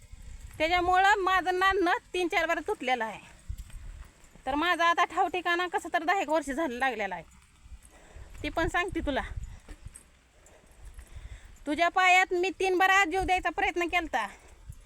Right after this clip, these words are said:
ती बी तुला ध्यानात असेल. तू जगाला दाखवते ना, सांगते ना माझं लय गुण आहे ते चांगलं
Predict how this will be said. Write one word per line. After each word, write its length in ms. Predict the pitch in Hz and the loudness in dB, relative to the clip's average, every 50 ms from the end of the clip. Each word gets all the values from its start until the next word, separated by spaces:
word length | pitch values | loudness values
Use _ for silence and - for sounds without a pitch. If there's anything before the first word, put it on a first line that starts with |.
| - - - - - | -20 -20 -16 -10 -6
ती 80 | 302 | -4
बी 100 | 320 349 | -4 -2
तुला 180 | 330 - 370 349 | 2 4 4 4
ध्यानात 360 | 330 339 440 381 330 330 - | 4 4 2 2 2 2 2
असेल. 340 | 339 330 - - 370 262 226 - - - - - - - - - - _ - - - - | 2 2 2 2 0 -2 -2 -4 -10 -20 -20 -20 -20 -20 -20 -20 -20 _ -20 -20 -12 -8
तू 60 | - | -6
जगाला 320 | 262 233 320 339 370 370 381 | -2 0 2 4 4 4 6
दाखवते 440 | 349 392 403 - 480 453 - 508 494 | 6 4 4 4 2 0 0 2 2
ना, 140 | 480 539 | 2 2
सांगते 380 | 466 - 494 415 466 - 392 453 | 2 0 0 0 0 -2 -2 0
ना 100 | 453 381 | 2 2
माझं 280 | 381 392 370 339 311 320 | 4 2 2 2 0 0
लय 100 | 311 320 | 0 0
गुण 220 | 262 311 330 370 | 0 0 0 0
आहे 140 | 330 320 339 | 0 -2 -4
ते 100 | - 294 | -4 -4
चांगलं 360 | - - 294 294 285 269 320 | -6 -4 -4 -2 -2 -2 -2